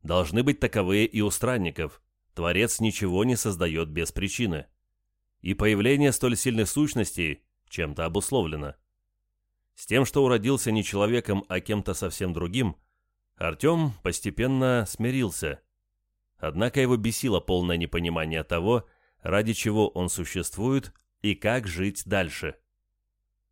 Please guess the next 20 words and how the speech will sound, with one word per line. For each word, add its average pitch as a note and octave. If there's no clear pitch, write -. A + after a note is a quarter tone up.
Поиск A2+
Таорской G#2+
империи, B2
если G2
честно, A2
потерял G2
для F#2
юноши F2
важность. D#2
Найдет C3+
при G#2
случае, E2
конечно. D#2
А -
сейчас F#2+
главное B2
понять, A#2+
кто -
он F#2+
такой A#2